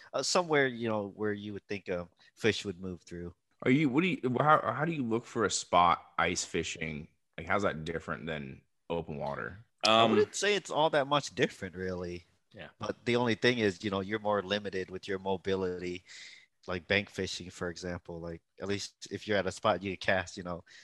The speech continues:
Speaker 1: like, fifty different angles. But with ice fishing, you know, you gotta pick a spot. If you wanna fish, fish fifty different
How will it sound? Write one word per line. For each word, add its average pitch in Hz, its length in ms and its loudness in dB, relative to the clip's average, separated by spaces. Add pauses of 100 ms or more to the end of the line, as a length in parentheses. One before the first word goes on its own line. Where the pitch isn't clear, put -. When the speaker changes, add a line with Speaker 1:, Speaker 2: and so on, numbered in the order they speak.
(180)
Speaker 1:
like, 90 140 -4
fifty 117 400 0
different 107 320 -2
angles. 95 800 -4 (240)
But 104 140 2
with 95 200 -2
ice 131 280 4
fishing, 92 400 -6
you 98 160 -4
know, 92 100 -6
you 98 140 -12
gotta 92 160 2
pick 95 200 -2
a 92 40 -12
spot. 95 420 -2 (340)
If - 80 -20
you 104 60 -8
wanna 98 140 -2
fish, - 300 0 (420)
fish 120 260 2
fifty 120 420 0
different 104 380 0